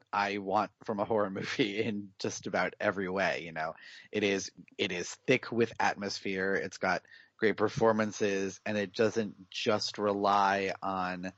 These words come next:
the sort of jump scare scares. It's really rooted in character and these specific people's situation and builds the horror from there. And I really responded to it very strongly.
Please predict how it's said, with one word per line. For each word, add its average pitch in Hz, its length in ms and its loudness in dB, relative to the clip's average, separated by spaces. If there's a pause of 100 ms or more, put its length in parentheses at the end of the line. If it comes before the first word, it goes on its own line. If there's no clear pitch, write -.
(420)
the 104 280 4
sort 107 240 0
of 98 160 0
jump 104 340 2
scare 82 600 -4
scares. 71 1080 -4
It's - 380 -6
really 117 320 8
rooted 107 480 6
in 98 240 -2
character 117 500 4
and 101 140 2
these 101 420 -4
specific 107 540 -4
people's 92 380 -6
situation 95 760 -2 (400)
and 117 320 0
builds 107 420 4
the 107 100 4
horror 95 360 2
from 85 260 -4
there. - 580 -4
And 82 420 -6 (160)
I 87 400 0 (220)
really 98 440 2
responded 78 540 -2
to - 120 -6
it 67 140 -6
very - 220 -4
strongly. - 640 -6